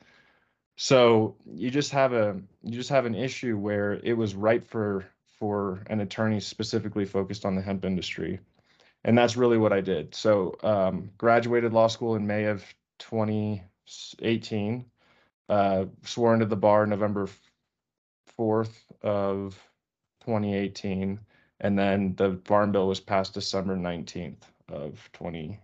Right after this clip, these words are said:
eighteen. So, um, just, <laughs> it was just very advantageous. Um, and I told my school, I went to D U Law.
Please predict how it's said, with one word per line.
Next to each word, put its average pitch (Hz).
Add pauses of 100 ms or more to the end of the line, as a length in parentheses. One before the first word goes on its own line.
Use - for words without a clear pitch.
eighteen. -
So, 92 (460)
um, 95 (100)
just, 113 (140)
<laughs> -
it 143
was 131
just 123
very 120
advantageous. 104 (480)
Um, 101
and 117
I 123
told 139
my 123
school, 110
I 107
went 113
to 110
D 104
U 101
Law. 98